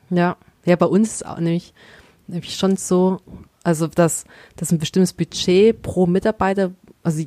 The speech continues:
jeder Mitarbeiter kriegt ein bestimmtes Budget für Weiterbildung. Deswegen finde ich es mega gut, wenn man halt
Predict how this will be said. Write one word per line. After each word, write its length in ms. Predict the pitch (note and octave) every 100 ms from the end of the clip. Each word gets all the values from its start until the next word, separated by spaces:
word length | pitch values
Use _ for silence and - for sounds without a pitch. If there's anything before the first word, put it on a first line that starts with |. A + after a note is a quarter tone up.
| -
jeder 240 | F3 G3+
Mitarbeiter 420 | F3+ F#3+ F#3+ E3
kriegt 200 | E3 E3+
ein 20 | D#3
bestimmtes 300 | - E3+ -
Budget 320 | D#3+ - F3
für 120 | D#3+
Weiterbildung. 720 | C3+ C3+ - G#3 F#3 F#3 F#3
Deswegen 520 | F3 - - D#3+ E3 E3+
finde 320 | - - -
ich 100 | D#3+
es 60 | E3+
mega 180 | D#3+ D#3+
gut, 260 | - F#3+
wenn 160 | D#3+ D3+
man 140 | D#3
halt 140 | D#3